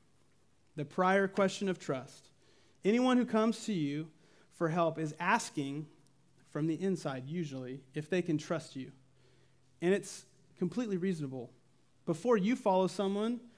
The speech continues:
you need to trust them. You need to know who this person is that's talking to you, if you can trust their judgment or their character. Is it someone who understands what you're talking about? In essence,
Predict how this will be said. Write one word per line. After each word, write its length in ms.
you 160
need 160
to 80
trust 340
them. 240
You 120
need 140
to 80
know 300
who 140
this 140
person 360
is 80
that's 160
talking 420
to 140
you, 320
if 120
you 80
can 120
trust 320
their 100
judgment 580
or 80
their 120
character. 640
Is 140
it 80
someone 300
who 100
understands 500
what 120
you're 80
talking 340
about? 320
In 80
essence, 540